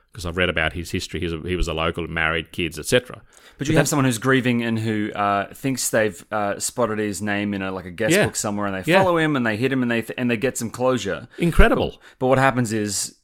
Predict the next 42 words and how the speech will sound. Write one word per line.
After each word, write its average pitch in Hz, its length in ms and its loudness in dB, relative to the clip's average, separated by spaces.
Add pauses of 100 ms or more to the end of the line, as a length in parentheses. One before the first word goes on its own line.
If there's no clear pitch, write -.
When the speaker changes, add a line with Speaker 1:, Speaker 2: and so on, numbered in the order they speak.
(120)
Speaker 2:
oh, 131 340 -12 (240)
Dad, 147 280 -4
this 110 160 -4
is 101 120 -6
Speaker 1:
But 143 220 -2
don't 208 140 4
you - 80 2
Speaker 2:
really 139 100 4
Speaker 1:
find 127 240 4
that 113 80 0
just - 200 0
so 143 280 6
incredible? 143 400 4
This 170 180 2
is 180 100 2
where 160 200 6
this 139 180 4
little 147 280 4
investigation 131 680 2
where 113 100 2
you 131 200 2
said 131 260 0
to 127 80 -2
me, 120 160 2
"Dad, 117 360 4 (340)
Speaker 2:
Yeah. 101 100 -14
Speaker 1:
let's 151 160 -2
just - 160 -4
check 120 200 0
out 113 180 4
a 104 40 2
few 117 200 4
things 113 260 2
that 101 80 -2
happened 110 380 -2 (240)
within 110 300 0
this 104 200 0
thing." 117 320 -2
And, 98 160 -2 (300)
and 120 100 0
also, 131 380 4
s-, - 140 0